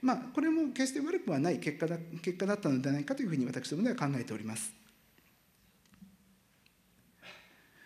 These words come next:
えっと、もうちょっと具体的に中身、えっと、ご説明いたしますと、今お話ししました通り、えっと、ご回答いただきました百三十六の機関様、どこも全体としては良好な運用レベルにあったというふうに考えております。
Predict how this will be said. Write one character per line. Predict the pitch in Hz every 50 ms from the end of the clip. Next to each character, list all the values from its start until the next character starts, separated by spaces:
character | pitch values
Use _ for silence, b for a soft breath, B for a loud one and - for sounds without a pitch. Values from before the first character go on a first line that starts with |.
| B B B B B B B B B B B B B B B B B B _
え | 254
っ | 240
と、 | 247 233
も | 240 330
う |
ち | 359 415
ょ | 381
っ | -
と | 190
具 | 165 175
体 | 170 190 190 190
的 | - - 208
に | 180 180
中 | 180 180 185
身、 | 185 170 135 120 -
え | 165 160
っ |
と、 | 156 147
ご | 139 151
説 | 151 156 151 -
明 | 160 151
い |
た | 151 156
し | 156 -
ま | 160 160
す | 160 165
と、 | - 165 156 165
今 | 226 240 190
お |
話 | 165 165 160 170 165
し |
し | -
ま | 185 190
し | 175
た | 160 139
通 | - 151 131 127
り、 | 147 139 139 - -
え | 165 156
っ |
と、 | - 147
ご | 147 160
回 | - 185 185
答 | 185 185
い | 180
た | 185
だ | 185
き | 180 - 196
ま | 202 196
し | -
た | - -
百 | 131 - 160 156 -
三 | - 185 180
十 | 156 143
六 | 135 135 - 113
の | 190
機 | 160 -
関 | - 135 127
様、 | - 120 120 123 135 B B B B -
ど | 226
こ | 240 220
も | 180 139
全 | 139 185 214 214
体 | 254 262
と | 247 254
し | 247 -
て | - 262
は | 208 - -
良 | 151 220 240
好 | 240 - 269 262
な | 247 254 247 247
運 | 196 208 220
用 | 220 226 226
レ | 226 226
ベ | 220 208
ル | 156
に | 131 131
あ | 143
っ |
た | 143 - 240
と | -
い | 233
う | 175
ふ |
う | 147
に | 127
考 | 123 - 131 139 135
え | 131
て | 131 120
お | 113
り | 113
ま | 117 123
す。 | 135 - - -